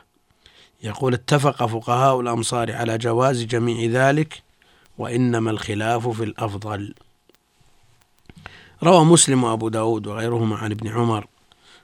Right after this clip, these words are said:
قال: "بيداؤكم هذه التي تكذبون على رسول الله صلى الله عليه وسلم فيها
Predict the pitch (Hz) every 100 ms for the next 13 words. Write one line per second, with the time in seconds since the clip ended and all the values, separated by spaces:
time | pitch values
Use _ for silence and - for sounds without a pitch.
0 | _ - 110 107 120 139 _ _ - 123
1 | 113 104 120 123 107 - 110 101 110 104
2 | 110 101 101 107 - _ _ _ _ _
3 | _ 135 135 135 135 127 135 117 127 127
4 | 147 165 143 127 123 117 110 - 127 110
5 | 113 117 107 110 113 104 127 127 113 104
6 | 135 139 143 160